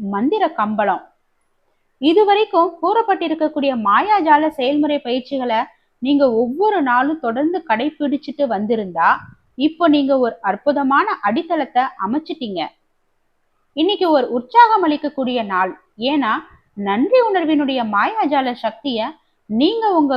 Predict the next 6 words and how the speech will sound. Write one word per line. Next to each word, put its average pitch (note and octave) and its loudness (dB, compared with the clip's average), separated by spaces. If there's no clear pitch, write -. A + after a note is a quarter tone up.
கனவுகளுக்காகவும் C4 0
ஆள் D4 4
விருப்பங்களுக்காகவும் C#4+ -2
பயன்படுத்த C#4 -2
துவங்க C#4 -4
போறீங்க. F3+ -8